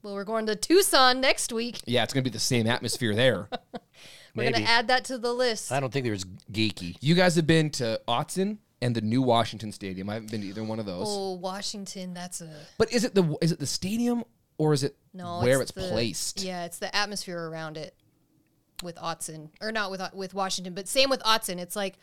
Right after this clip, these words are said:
Speaker 1: with Autzen, it's the surroundings. You're in this amazing, just,
Speaker 3: I
Speaker 1: like,
Speaker 3: don't know, man. I have
Speaker 1: forest.
Speaker 3: to think about it.
Speaker 2: Yeah.
Speaker 3: They all have their own, they all have their unique things, and you, of course, of course, you're in the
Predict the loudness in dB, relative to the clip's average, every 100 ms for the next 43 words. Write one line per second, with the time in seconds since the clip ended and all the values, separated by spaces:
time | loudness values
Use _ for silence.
0 | _ _ _ -6 0 0 0 -6 -4 -6
1 | -6 -12 _ _ _ _ -8 -6 -2 -2
2 | -2 -8 -12 -16 -8 -6 -6 -8 _ -6
3 | -4 -4 -4 -6 -8 -4 -4 -2 -4 -6
4 | -6 -6 -6 -4 -4 -4 -2 4 6 6
5 | 6 2 0 -2 -2 -4 -2 0 2 2
6 | 4 8 8 8 4 0 0 -4 -6 _
7 | -20 -6 4 6 8 4 2 -2 -2 -6
8 | _ _ _ _ -6 0 0 -2 _ _
9 | _ -2 0 2 0 -2 -2 -4 -4 -6
10 | -10 -4 -4 -2 -6 -10 _ -14 -4 0
11 | 0 0 0 0 0 -2